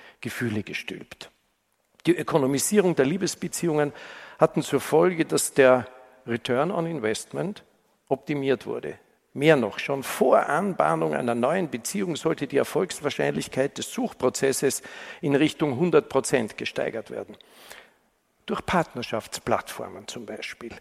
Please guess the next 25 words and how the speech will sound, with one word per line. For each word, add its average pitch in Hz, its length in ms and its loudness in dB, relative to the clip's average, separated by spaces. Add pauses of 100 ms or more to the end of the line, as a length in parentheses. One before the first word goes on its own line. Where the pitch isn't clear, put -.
(400)
um 214 360 8 (800)
ein 113 420 -4 (440)
Beispiel, - 560 -4
einen 117 280 -2 (200)
Slogan 151 640 0
zu - 180 -4
nennen, 156 460 0 (640)
der 131 260 4 (180)
Liebe 190 640 2
ohne 165 320 0
Zufall 107 800 2 (840)
versprach. - 640 -8 (600)
Oder 135 540 2
anderes 131 520 2 (480)
Beispiel, 120 520 0 (120)
es - 160 4
ist - 220 0
ganz 208 320 0
leicht, 196 320 0
verliebt 214 420 -2
zu - 80 -4
sein, 147 320 0
ohne 139 300 2
zu - 160 -2
leiden. 117 400 -2